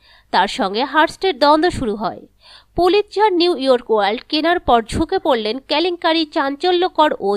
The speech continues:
চটকদারি খবরের দিকে। তিনি একজন কার্টুনিস্টকে চাকরি দিলেন তার কাগজে। তার নাম রিচার্ড ফ্যান্টো আউটকল্ট।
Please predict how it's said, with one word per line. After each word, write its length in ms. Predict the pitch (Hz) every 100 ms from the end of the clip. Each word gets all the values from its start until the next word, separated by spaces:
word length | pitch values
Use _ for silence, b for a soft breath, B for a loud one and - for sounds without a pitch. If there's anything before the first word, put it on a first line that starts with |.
| -
চটকদারি 600 | 320 311 392 330 320 285
খবরের 460 | 269 220 185 180 -
দিকে। 260 | 151 - - - _ b b b
তিনি 220 | 320 330
একজন 380 | 330 277 220 226 233
কার্টুনিস্টকে 840 | - 254 269 339 370 - - 381
চাকরি 440 | 381 370 302 320 370
দিলেন 260 | 359 320 277
তার 180 | 208 180
কাগজে। 480 | 180 175 175 - - _ b b -
তার 180 | 185 180
নাম 240 | 180 180 330 b b 262
রিচার্ড 520 | 339 - 440 440 - -
ফ্যান্টো 420 | - 247 226 - 214 - -
আউটকল্ট। 800 | 240 302 294 - 185 143 104 -